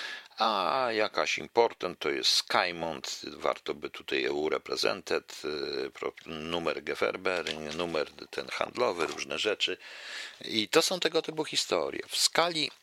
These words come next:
kraju, takiego jak Niemcy, gdzie sześćdziesiąt milionów, je-, gdzie prawie,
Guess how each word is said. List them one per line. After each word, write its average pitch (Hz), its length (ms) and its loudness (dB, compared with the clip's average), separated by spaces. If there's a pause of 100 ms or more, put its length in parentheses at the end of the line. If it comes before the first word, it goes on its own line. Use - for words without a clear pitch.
(100)
kraju, 101 500 2
takiego 110 380 0
jak 110 240 0
Niemcy, 98 380 -2
gdzie 82 160 -4
sześćdziesiąt 104 560 0
milionów, 95 520 -4
je-, 85 220 0
gdzie 92 180 0
prawie, 92 360 4